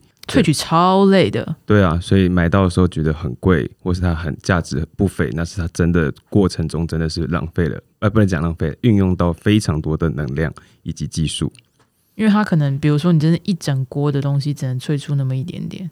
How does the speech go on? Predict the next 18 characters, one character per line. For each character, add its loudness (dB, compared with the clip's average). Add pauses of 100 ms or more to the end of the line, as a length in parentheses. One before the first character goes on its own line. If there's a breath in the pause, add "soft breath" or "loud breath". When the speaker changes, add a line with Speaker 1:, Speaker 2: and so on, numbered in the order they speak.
(160)
Speaker 2:
对， -4
没 -4
有 -4
错。 -10 (540 loud breath)
而 2
且 2
天 4
然 6
质-， 2
天 4
然 6
的 4 (200)
精 6
油 4
啊， -4
它 0
其 0
实， -2